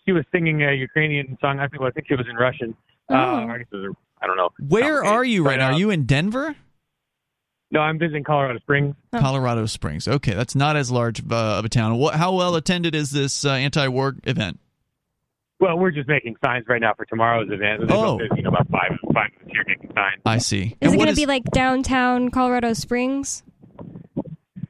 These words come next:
Speaker 1: Uh, yeah, we're, we're, we're right now we're in South Colorado Springs, and the protest is in downtown Colorado Springs.
Speaker 2: Nice.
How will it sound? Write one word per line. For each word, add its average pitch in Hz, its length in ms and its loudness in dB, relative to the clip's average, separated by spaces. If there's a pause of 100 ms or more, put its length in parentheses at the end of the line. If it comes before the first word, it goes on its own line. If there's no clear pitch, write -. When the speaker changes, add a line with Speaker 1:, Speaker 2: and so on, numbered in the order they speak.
(540)
Speaker 1:
Uh, 165 360 2 (360)
yeah, 151 400 2
we're, 156 140 -2
we're, 160 320 0
we're 175 300 2 (100)
right 160 260 2
now 143 200 2
we're 135 140 -2
in 117 180 -6
South 131 220 2
Colorado 113 320 0
Springs, 113 260 0
and 107 100 -6
the 101 40 -4
protest 104 460 0
is 101 100 -10
in 95 100 -8
downtown 92 460 0
Colorado 87 300 0
Springs. - 240 -4 (340)
Speaker 2:
Nice. - 360 -6